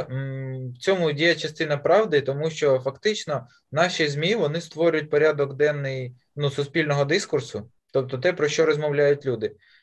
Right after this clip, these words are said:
А, і в-, воно зазвичай, ну, те, що показують змі,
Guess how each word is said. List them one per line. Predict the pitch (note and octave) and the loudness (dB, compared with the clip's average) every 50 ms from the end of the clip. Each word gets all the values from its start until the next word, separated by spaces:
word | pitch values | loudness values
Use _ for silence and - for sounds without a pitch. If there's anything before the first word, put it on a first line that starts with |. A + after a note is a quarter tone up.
| _ _ _ _ | _ _ _ _
А, | - A#2 B2 B2+ C3 C3 B2+ B2+ B2 | 0 2 4 4 4 4 2 0 -2
і | C3 D3 E3+ F3+ F3+ F3+ E3+ E3 D#3 | -4 -4 -4 -2 -2 -2 -4 -6 -6
в-, | C3 C3 B2+ B2 - | -6 -8 -8 -8 -10
воно | - B2+ C3+ D#3 D#3+ F#3+ G3+ | -10 -2 -2 0 2 2 2
зазвичай, | F#3+ F#3+ F3 D#3+ D#3 D#3 D3+ D#3 F3 F3+ F3+ F3+ E3+ - | 2 0 -2 -2 -6 -6 -2 0 2 2 2 2 0 -2
ну, | - D3 D#3+ D3+ C3 | -4 -4 -4 -4 -2
те, | B2 D#3+ E3 E3 | 2 2 2 2
що | D#3+ - - - D3+ D3+ D3 C3+ - - A#2+ - - | 0 -2 -4 -2 2 2 2 2 0 -4 -10 -6 -6
показують | - C#3+ - D#3 D3 C#3+ C3+ C3 C3+ C3 B2 B2 | -6 -2 2 4 4 4 2 2 -2 -2 -4 -4
змі, | C3 D3+ E3 G3 A#3 B3+ | -6 -6 -6 -6 -6 -8